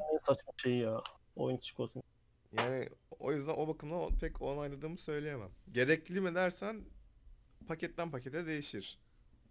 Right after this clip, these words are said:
Speaker 2: Yani ek paketin görev kalitesine göre Season Pass'ın veya.
Speaker 1: Ya Witcher örneği çok yerinde bir örnek. Witcher'ın ek paketleri tek başına
Speaker 2: Bir
Speaker 1: aşık
Speaker 2: oyun.
Speaker 1: olunacak hikayeler yani hani.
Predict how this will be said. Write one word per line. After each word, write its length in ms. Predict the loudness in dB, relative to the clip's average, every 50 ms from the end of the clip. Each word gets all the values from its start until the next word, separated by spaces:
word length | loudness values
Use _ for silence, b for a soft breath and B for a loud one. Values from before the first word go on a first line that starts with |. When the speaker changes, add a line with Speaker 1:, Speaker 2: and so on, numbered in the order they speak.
| -12 -10
Speaker 2:
Yani 120 | -6 -2
ek 140 | -2 -2 0
paketin 480 | -2 -4 -6 -6 -6 -6 -6 -6 -4 -2
görev 280 | -2 0 0 0 -2
kalitesine 560 | -2 -4 -6 -4 -6 -10 -12 -12 -8 -8 -6 -4
göre 280 | -4 -4 -4 -6 -6 -8 -12 _ _ _ _ _ _ _ _ _ _ -10
Season 300 | -8 -6 -6 -6 -6 -8
Pass'ın 400 | -8 -10 -10 -8 -8 -8 -8 -6
veya. 280 | -6 -6 -8 -8 -10 -12 -18 _ -20 -20 -20 -20 -20 -20 _ -20 -20 -20 -20 -20 -20 _ -20 -20 -20 -4 0
Speaker 1:
Ya 160 | 2 2 2 4
Witcher 360 | 4 4 4 4 4 10 12
örneği 280 | 12 12 12 12 10 10
çok 200 | 8 6 8 10
yerinde 300 | 10 10 12 10 12 12
bir 60 | 12
örnek. 200 | 12 10 8 6
Witcher'ın 540 | 4 4 6 6 8 8 8 8 6 2 -6 -2 6
ek 180 | 6 6 6 8
paketleri 500 | 6 8 8 8 6 6 6 4 4 4 0 -4 -10 -16 4 8
tek 180 | 8 8 10 10
başına 520 | 10 8 10 12 12 12 12 12 12 12 6 -6 -16 -20 _ -8
Speaker 2:
Bir 280 | -6 2 10 12 12 12
Speaker 1:
aşık 220 | 12 12 12 12
Speaker 2:
oyun. 100 | 12 12
Speaker 1:
olunacak 260 | 12 12 8 6 4
hikayeler 500 | 6 12 12 12 12 12 12 12 12 12
yani 300 | 12 12 12 12 12 10
hani. 300 | 8 8 8 8 6 4